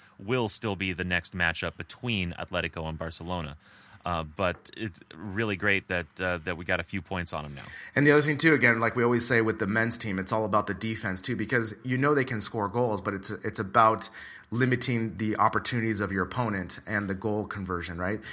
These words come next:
Speaker 2: And so the women have been doing that lately with more shutouts recently, and that's gonna help ultimately and with the clash against Atletico on March eleventh.
Speaker 1: Yeah. Now, the next match coming up is gonna be against Sociedad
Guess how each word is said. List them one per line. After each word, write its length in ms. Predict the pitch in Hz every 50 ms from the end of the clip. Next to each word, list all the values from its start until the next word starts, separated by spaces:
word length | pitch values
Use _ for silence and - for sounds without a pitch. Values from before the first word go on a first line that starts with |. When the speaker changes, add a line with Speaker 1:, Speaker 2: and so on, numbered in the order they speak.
| - - - - -
Speaker 2:
And 160 | 117 113 104
so 260 | - 135 120 113 107
the 100 | 95 110
women 280 | 101 117 120 120 120 110
have 160 | 104 113 92
been 140 | 107 98 95
doing 200 | 107 107 110 107
that 180 | 101 101 85
lately 300 | 101 101 98 92 98 98
with 360 | 92 98 92 90 - - -
more 220 | 101 107 107 107 101
shutouts 540 | - - - 117 107 104 104 104 98 - -
recently, 540 | 110 101 - 110 101 98 101 101 101 95 - - - - - - - -
and 500 | 104 104 104 104 101 98 87 - - - - _ _ _ _ _
that's 200 | - 113 117 -
gonna 180 | - 131 107 101
help 220 | 101 110 104 -
ultimately 520 | 92 101 101 - 101 98 95 101 98 104 92
and 300 | - 95 95 95 95 98 - _
with 120 | - 101 -
the 60 | 95
clash 340 | - - 107 104 98 - -
against 260 | 92 104 92 - 98
Atletico 600 | 90 - 98 95 - 92 - 104 95 92 87 -
on 200 | 92 90 85 85
March 260 | 87 87 82 - -
eleventh. 420 | 80 87 85 73 73 71 - - - - _ _ - -
Speaker 1:
Yeah. 340 | 104 - - 110 95 76 73 - - - - - - -
Now, 200 | 117 120 113 113
the 160 | 107 92 107
next 320 | 110 139 175 190 - - -
match 340 | 92 82 80 82 80 - -
coming 240 | - 92 87 85 87
up 160 | 87 85 -
is 120 | 85 80
gonna 160 | - 98 92
be 140 | 90 92 87
against 360 | 82 85 90 85 85 85 -
Sociedad 680 | - 92 - - 90 85 85 87 82 95 98 92 87 78